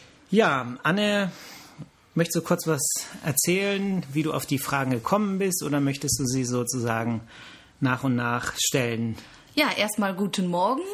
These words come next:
Speaker 2: an alle deine Hörerinnen und Hörer. Und ich habe die Fragen bekommen von Bekannten und Freunden. Ich habe gefragt,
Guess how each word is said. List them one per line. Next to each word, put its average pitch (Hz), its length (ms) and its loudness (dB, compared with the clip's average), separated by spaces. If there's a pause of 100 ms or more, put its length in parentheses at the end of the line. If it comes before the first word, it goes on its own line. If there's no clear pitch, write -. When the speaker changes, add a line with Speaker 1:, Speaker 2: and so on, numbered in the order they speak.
(180)
Speaker 2:
an 233 260 0
alle 233 260 2
deine 208 480 -2
Hörerinnen 185 600 0
und 160 180 -2
Hörer. 190 360 0 (680)
Und 233 640 2
ich - 300 -2
habe 254 180 0
die 220 80 -2
Fragen 220 380 0
bekommen 262 440 0
von 214 600 -2
Bekannten 240 600 0
und 208 460 -4
Freunden. 147 540 -2
Ich 170 140 -4
habe 180 180 0
gefragt, 208 560 -2